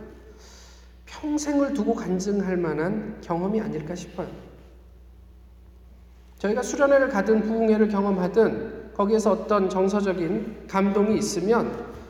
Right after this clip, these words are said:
적어도 일, 이 주는 그 감동이 가지 않습니까? 근데 요나는 어떤 것 같으세요? 요나가 니느웨에서 사역하는 요나의 마음을 보면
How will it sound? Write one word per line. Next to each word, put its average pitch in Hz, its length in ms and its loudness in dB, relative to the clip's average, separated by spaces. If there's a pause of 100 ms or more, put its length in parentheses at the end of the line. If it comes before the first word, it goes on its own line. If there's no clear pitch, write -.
(200)
적어도 240 320 0
일, 220 240 0
이 233 80 0
주는 220 300 2
그 180 520 -2
감동이 190 440 0
가지 - 260 -4
않습니까? 127 500 -8 (1300)
근데 226 220 0
요나는 262 340 4
어떤 208 300 2
것 196 80 -2
같으세요? - 420 -6 (1160)
요나가 240 300 4
니느웨에서 226 600 2
사역하는 233 580 -2
요나의 202 280 0
마음을 185 400 2
보면 196 680 0